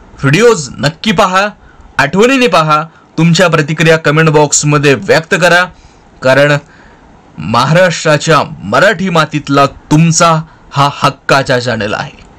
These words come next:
तर भेटूयात पुन्हा एकदा. तोपर्यंत तुम्ही तुमच्या घरच्यांची आणि तुमची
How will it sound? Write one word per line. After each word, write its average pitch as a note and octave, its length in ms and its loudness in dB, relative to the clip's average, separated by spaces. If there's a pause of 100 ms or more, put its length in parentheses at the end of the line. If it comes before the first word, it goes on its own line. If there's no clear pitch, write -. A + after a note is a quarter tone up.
(540)
तर D3+ 120 2
भेटूयात G#3+ 400 2 (140)
पुन्हा A#3 340 2
एकदा. F#3+ 280 2 (600)
तोपर्यंत F3 580 2 (560)
तुम्ही G3 340 2 (420)
तुमच्या D#3+ 360 4
घरच्यांची G3+ 840 0 (480)
आणि D#3 220 0
तुमची F3 640 0